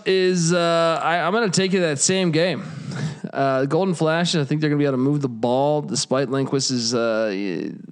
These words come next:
knowledge on defense, but, uh, I'm gonna go in with their top wideout, Dante Cephas.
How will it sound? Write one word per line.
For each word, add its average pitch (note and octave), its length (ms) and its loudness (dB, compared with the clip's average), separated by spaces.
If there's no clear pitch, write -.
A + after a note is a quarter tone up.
knowledge B2+ 440 0
on B2 160 -2
defense, C#3 460 0
but, B2 340 -2
uh, B2+ 120 0
I'm D#3 80 0
gonna A3+ 80 0
go F4 140 0
in F#4 80 0
with F#4+ 80 0
their E3 80 0
top F3 300 0
wideout, - 540 -2
Dante D#3+ 440 0
Cephas. E3 680 0